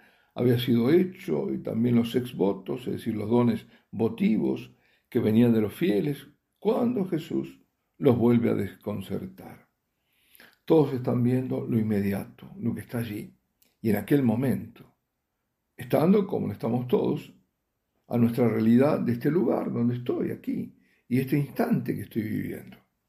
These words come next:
Para el Hijo de Dios no es así. Bueno, ciertamente que comparte estas experiencias de todos los demás, percibe lo mismo, pero ve mucho más allá, porque puede penetrar lo profundo de las cosas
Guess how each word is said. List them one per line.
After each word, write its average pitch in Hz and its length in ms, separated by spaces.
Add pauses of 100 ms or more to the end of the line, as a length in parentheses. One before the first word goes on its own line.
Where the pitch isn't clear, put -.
(1000)
Para 180 160
el 196 80
Hijo 190 240
de 143 80
Dios 120 240
no 117 160
es 107 220
así. - 420 (760)
Bueno, - 280
ciertamente 127 680
que 113 100
comparte 139 640
estas 117 360
experiencias 120 640
de 98 100
todos 120 220
los 107 140
demás, 160 480 (760)
percibe 123 400
lo 113 100
mismo, 165 640 (120)
pero 170 460
ve 127 380
mucho 123 460
más 101 340
allá, - 340 (920)
porque 120 340
puede 135 300
penetrar 120 500
lo 117 200
profundo 175 640
de 156 60
las 151 140
cosas - 600